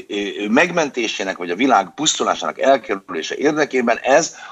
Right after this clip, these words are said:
az egyetlen ma ismerhető alternatíva. Ezért hirdetjük. Nulláról indulunk, és el fogunk jutni öt százalékra, tíz százalékra, tizenöt százalékra, huszonöt százalékra.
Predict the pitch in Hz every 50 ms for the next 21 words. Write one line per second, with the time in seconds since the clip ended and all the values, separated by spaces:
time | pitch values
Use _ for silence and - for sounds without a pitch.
0 | - - 98 107 - - - 147 185 175 151 143 117 - 90 87 87 92 113 117
1 | - - 123 110 - 113 113 101 95 107 110 - 135 - 104 170 170 135 - 98
2 | 82 80 80 73 - 80 67 69 - _ - - _ _ - 151 160 151 190 185
3 | 170 160 - 190 185 147 113 90 76 - - - - - - - - _ - 110
4 | 131 143 170 202 220 220 208 202 196 190 190 185 180 170 170 175 175 170 - -
5 | - - - - 117 143 160 156 - 156 139 127 104 110 107 - - - - 160
6 | 175 - - 156 143 139 127 135 131 135 127 135 127 - - 131 127 117 - 127
7 | 120 120 123 127 127 113 123 120 - - 117 120 123 117 113 101 - - 110 113
8 | 110 110 110 - 107 123 151 - - 110 95 85 82 - - 87 78 76 76 76
9 | - - - 73 76 -